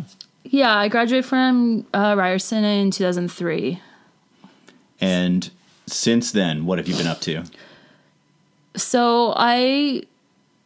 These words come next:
Speaker 1: the whole time I was working with A-Frame, I was running my own photography company, photographing mostly weddings at the time. Um, and initially, A-Frame had an off-, had a studio in the East End of Toronto,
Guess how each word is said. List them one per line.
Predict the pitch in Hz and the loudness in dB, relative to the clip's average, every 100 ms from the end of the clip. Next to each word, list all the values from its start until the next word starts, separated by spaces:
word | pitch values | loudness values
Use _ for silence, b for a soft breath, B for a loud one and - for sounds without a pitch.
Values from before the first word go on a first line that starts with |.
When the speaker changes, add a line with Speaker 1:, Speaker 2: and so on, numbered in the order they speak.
| - | 0
Speaker 1:
the | 247 | 2
whole | 302 | 2
time | 311 285 | 2 2
I | 247 | 4
was | 226 | 2
working | 220 220 226 | 0 0 2
with | 220 208 202 - - | 2 2 -2 -8 0
A-Frame, | 196 202 - 196 196 196 - - | 0 0 0 2 2 0 -2 -2
I | 196 190 190 185 | 0 2 2 2
was | 196 190 | 0 0
running | 185 196 | 0 2
my | 196 185 | 0 0
own | 185 185 185 | -2 0 -2
photography | 185 202 190 185 196 | -2 -2 0 0 -2
company, | 196 190 185 196 | -2 -2 0 -2
photographing | 185 185 185 175 180 196 | 0 -2 -2 -2 -2 0
mostly | 202 208 233 | 0 0 0
weddings | 202 170 180 190 | 0 0 0 0
at | 185 - | -2 -4
the | 185 | -4
time. | 185 185 214 240 B B B B B - | -2 0 0 0 B B B B B -4
Um, | 185 185 180 185 - | 0 2 0 -2 -2
and | 202 208 208 202 196 - - _ _ _ - | 0 2 4 2 0 -4 -12 _ _ _ -2
initially, | 208 226 220 254 240 220 | 0 2 0 2 2 2
A-Frame | 185 202 220 208 | 2 0 0 2
had | 202 196 190 190 | 2 2 2 2
an | 190 190 | 2 0
off-, | - 180 185 - - | 0 -2 -2 -8 -10
had | 175 202 190 | -2 0 2
a | |
studio | 185 - 240 214 185 180 185 - - | 0 2 2 2 2 2 -2 -6 -2
in | 190 190 190 | 0 2 2
the | 185 | 0
East | - 202 180 | -2 -2 0
End | 185 | 0
of | 180 | -2
Toronto, | - 180 190 202 202 | 0 0 0 0 0